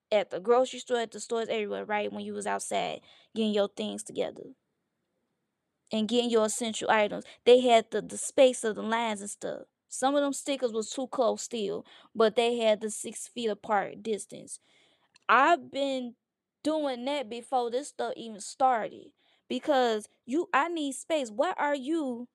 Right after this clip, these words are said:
You should not be so close onto me where I can hear your inner thoughts, and feel you breathing on me.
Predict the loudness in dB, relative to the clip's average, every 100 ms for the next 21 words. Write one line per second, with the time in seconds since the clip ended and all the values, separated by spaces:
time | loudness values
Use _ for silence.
0 | _ _ -6 -4 -2 -2 0 -2 -4 2
1 | 2 2 -2 -2 -4 -8 -8 -8 -6 -6
2 | -8 -10 _ 2 4 4 0 -4 -6 2
3 | 4 6 4 2 -2 -6 0 0 0 -4
4 | -14 -16 _ _ _ -6 -6 0 0 0
5 | -6 -2 -2 -2 -6 -6 -8 -14 -18